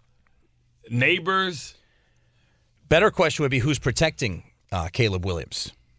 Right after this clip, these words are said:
Speaker 1: Maybe they, maybe they saying they got money, just, you know, cheese on the taco for. Let me check out their salary cap space projected for next year. You know, what, what, what, what are we doing with Saquon Barkley?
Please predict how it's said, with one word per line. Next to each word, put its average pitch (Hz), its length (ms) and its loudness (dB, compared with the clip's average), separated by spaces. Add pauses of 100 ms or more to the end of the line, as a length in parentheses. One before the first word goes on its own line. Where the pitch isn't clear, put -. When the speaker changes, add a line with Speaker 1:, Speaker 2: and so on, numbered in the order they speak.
(580)
Speaker 1:
Maybe 139 340 -2
they, 127 40 -8
maybe 143 220 0
they 160 80 0
saying 151 220 -2
they 147 80 -2
got 147 160 0
money, 147 320 -2
just, 123 360 -8
you 143 80 -2
know, 123 100 0
cheese 160 460 -4
on 143 80 -2
the 143 80 -4
taco 135 440 -2
for. 127 260 -8
Let 147 80 -4
me 156 160 -4
check 139 300 -4
out 127 180 -2
their 120 240 -2
salary 113 500 -4
cap 98 400 -6
space - 600 -8 (540)
projected 117 720 -4
for 117 180 -10
next 107 320 -6
year. 98 260 -8 (640)
You 170 80 -4
know, 143 140 2
what, 143 260 0
what, 165 220 0
what, 156 200 0
what 175 120 0
are 185 60 0
we 175 80 -2
doing 175 180 -2
with 156 100 -4
Saquon 160 440 -2
Barkley? 160 420 -2